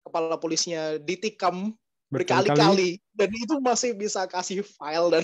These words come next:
Speaker 1: <laughs> masih sembuh, itu yang, fuck, ini scriptwriter-nya kenapa sayang banget sama orang ini ya? Ini mukanya muka lebih bengis daripada Choi Mujin <laughs> ini.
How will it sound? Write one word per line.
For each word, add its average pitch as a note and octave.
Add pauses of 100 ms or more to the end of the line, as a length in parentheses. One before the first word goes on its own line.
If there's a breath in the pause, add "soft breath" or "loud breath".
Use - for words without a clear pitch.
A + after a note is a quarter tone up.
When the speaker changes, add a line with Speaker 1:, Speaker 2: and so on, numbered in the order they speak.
Speaker 1:
<laughs> G#3+
masih E3
sembuh, F3
itu A3+ (380 loud breath)
yang, F3+ (600)
fuck, D3+
ini D3+ (300)
scriptwriter-nya C#3
kenapa D#3+
sayang D3
banget G3+
sama E3
orang C#3+
ini G3+
ya? B2+ (180)
Ini - (100)
mukanya B3+
muka B3+ (120)
lebih A3 (200)
bengis G#3
daripada F3+
Choi F3
Mujin G#3
<laughs> -
ini. A3